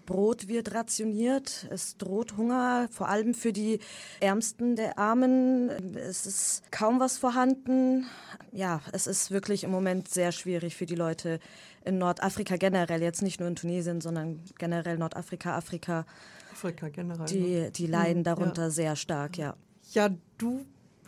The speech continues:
Speaker 2: fährst ja auch auf jeden Fall hin zu der Konferenz. Und
Speaker 1: Ist der
Speaker 2: was,
Speaker 1: Plan.
Speaker 2: was erwartest du dir da?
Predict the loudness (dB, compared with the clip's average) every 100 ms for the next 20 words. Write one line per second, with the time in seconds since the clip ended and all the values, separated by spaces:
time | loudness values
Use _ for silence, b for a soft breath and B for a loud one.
0 | -2 0 2 0 -2 -2 -2 0 0 2
1 | 2 4 4 0 -12 -2 -2 0 -2 -2
2 | -4 0 0 2 2 0 -2 2 2 4
3 | 2 2 2 6 6 4 0 0 2 6
4 | 4 4 -2 -2